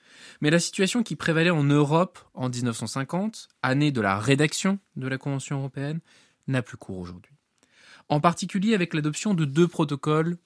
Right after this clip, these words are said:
successifs. D'abord, en dix-neuf cent quatre-vingt-trois, le protocole six interdisant la peine de mort en temps de paix. Ensuite, en deux mille deux, le protocole numéro treize relatif à l'abolition de la peine de mort en toutes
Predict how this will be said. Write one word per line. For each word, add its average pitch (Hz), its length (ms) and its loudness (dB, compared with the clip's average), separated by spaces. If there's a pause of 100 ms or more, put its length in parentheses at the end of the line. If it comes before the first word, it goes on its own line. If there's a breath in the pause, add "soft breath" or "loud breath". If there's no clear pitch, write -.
(120)
successifs. - 760 -8 (720 soft breath)
D'abord, 190 680 6 (220)
en 120 120 0
dix-neuf 110 260 0
cent 117 120 -2
quatre-vingt-trois, 160 640 4 (400 soft breath)
le 151 140 4
protocole 147 400 2
six - 540 -2 (100)
interdisant 117 500 -2
la 117 120 2
peine 123 160 -2
de 131 80 2
mort 185 420 4 (320)
en 104 120 -6
temps 156 180 2
de 120 80 0
paix. - 260 -6 (640 soft breath)
Ensuite, - 560 0 (100)
en 120 140 -2
deux 117 80 0
mille 123 200 2
deux, 185 220 2 (120)
le 113 180 -2
protocole 113 460 -2
numéro 104 280 0
treize 175 400 2
relatif 120 560 0
à 139 120 2
l'abolition 170 840 4
de 127 80 2
la 113 120 4
peine 120 200 0
de 120 100 2
mort 147 280 4
en 170 140 6 (200)
toutes - 360 0